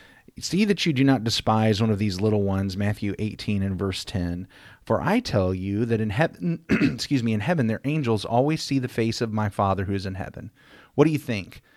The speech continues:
If a man has a hundred sheep and one of them has gone astray, does he not leave the ninety-nine on the mountains and go in search of the one that went astray?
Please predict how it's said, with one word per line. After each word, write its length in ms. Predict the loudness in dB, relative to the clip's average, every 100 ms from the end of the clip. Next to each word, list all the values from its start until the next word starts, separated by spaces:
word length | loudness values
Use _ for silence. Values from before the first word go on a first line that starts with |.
| _ -6
If 100 | -2
a 60 |
man 260 | 0 2 2
has 160 | 2
a 80 | 2
hundred 300 | 2 0 -2
sheep 320 | -4 -4 -2
and 120 | 0 0
one 120 | 0
of 80 | 0
them 140 | 0
has 160 | 0 0
gone 240 | 0 2
astray, 520 | 0 -2 0 2 0
does 200 | 0 -2
he 80 | -2
not 340 | 0 0 0 -2
leave 300 | 0 0 0
the 100 | -2
ninety-nine 840 | -2 0 2 2 0 0 0 0
on 140 | 0 -2
the 60 |
mountains 520 | -2 -2 -2 -2 -2
and 120 | -4 -2
go 200 | -2 0
in 80 | -2
search 400 | -4 -4 -4 -6
of 80 |
the 100 | -4
one 260 | -4 -2 -2
that 100 | -2
went 160 | -4 -4
astray? 560 | -6 -2 -2 -2 -6